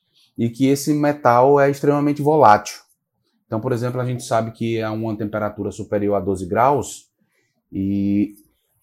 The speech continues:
quase todas as regiões do Brasil apresentam, a maior parte do ano, temperatura acima de doze graus, né?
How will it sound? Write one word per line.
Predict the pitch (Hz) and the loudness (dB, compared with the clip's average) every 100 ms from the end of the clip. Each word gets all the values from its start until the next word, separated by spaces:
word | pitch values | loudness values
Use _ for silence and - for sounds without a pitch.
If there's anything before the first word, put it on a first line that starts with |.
| _ _ _ _ _ _ | _ _ _ _ _ _
quase | 117 113 120 117 113 | 6 8 8 6 0
todas | 123 127 117 | 4 6 6
as | 113 | 2
regiões | 113 107 110 107 104 | 2 -2 -2 -4 -2
do | |
Brasil | 110 113 101 107 123 120 | -2 -2 -2 -4 -2 -2
apresentam, | 120 113 98 104 104 | 0 -2 0 -4 -4
a | 104 | -4
maior | 110 | -6
parte | 113 113 - | -6 -8 -4
do | 107 | -4
ano, | 104 117 | -2 -4
temperatura | 120 113 120 120 107 110 113 _ _ _ _ _ _ | -6 -6 -6 -4 -4 -6 -6 _ _ _ _ _ _
acima | 92 - 113 110 | -6 -4 -2 -2
de | 107 | -2
doze | 107 113 117 | 0 2 2
graus, | 107 85 - - 107 | 0 -2 -6 -12 -8
né? | 151 | -8